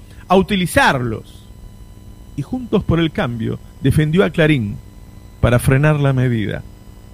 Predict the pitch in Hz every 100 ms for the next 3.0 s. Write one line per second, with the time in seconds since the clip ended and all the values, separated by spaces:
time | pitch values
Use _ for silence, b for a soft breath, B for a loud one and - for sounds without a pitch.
0 | - - 311 220 202 170 254 226 170 170
1 | 254 - 185 240 226 196 - 160 190 190
2 | 160 170 165 190 185 151 123 107 - -